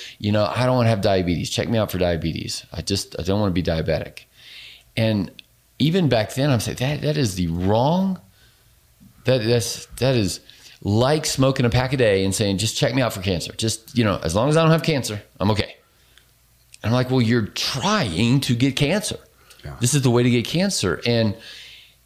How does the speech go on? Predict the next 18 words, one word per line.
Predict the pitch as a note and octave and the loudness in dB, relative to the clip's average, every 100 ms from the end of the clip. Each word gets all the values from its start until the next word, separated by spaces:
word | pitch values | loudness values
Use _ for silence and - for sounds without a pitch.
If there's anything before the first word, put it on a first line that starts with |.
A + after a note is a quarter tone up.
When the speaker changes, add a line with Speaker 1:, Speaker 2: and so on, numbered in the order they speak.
| - | 0
Speaker 1:
and | A#2+ | 4
then, | C#3+ F#3 F#3+ - - _ _ _ _ _ _ _ _ _ - | 4 4 2 -2 -10 _ _ _ _ _ _ _ _ _ 0
okay, | B2 B2+ | 2 2
there's | A2 A#2 A#2 A2 | 4 4 2 0
the, | A2 F2 F#2+ | 0 2 2
the | G2+ | 2
analogy | G2+ G#2+ G#2 F#2+ | 2 2 0 0
of | F2+ | 0
cancer | - G#2+ G2 | 0 0 0
breaks | F2 F2 - | 0 0 0
down. | A2 F#2 | 0 0
But | F2 | 0
over | - G#2+ | 2 2
here, | G#2 - G3 D#3 | 0 0 0 0
people | - D3+ D3+ D3+ | 0 -2 0 2
are | B2 | 2
now | A#2 A#2 | 2 2
normalizing | A2+ A#2 B2 C3+ A3 G3+ F#2+ D#2+ D#2 E2 G2 C#3 | 4 6 6 6 6 4 2 0 0 -2 -2 -4